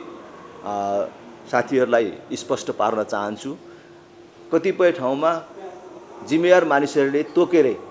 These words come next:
सभामुख र एउटा मन्त्री लिने भयो राप्रपाले र अहिले, आ, को गठबन्धनलाई कोशी प्रदेशमा सघाउने भयो, टुङ्गो लाग्यो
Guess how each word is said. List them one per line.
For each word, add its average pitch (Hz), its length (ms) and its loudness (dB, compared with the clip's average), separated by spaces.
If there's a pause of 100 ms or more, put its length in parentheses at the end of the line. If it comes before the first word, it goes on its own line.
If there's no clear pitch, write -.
(340)
सभामुख 165 480 4
र 170 60 4
एउटा 151 360 6
मन्त्री 147 440 2
लिने 135 300 2
भयो 127 220 4
राप्रपाले 131 640 2
र 139 80 4 (720)
अहिले, 151 300 6 (640)
आ, 107 180 -4
को 147 200 -4
गठबन्धनलाई 139 760 2
कोशी 139 260 -4
प्रदेशमा 120 400 -4
सघाउने 139 420 2
भयो, 123 200 0 (280)
टुङ्गो 139 180 0
लाग्यो 120 320 2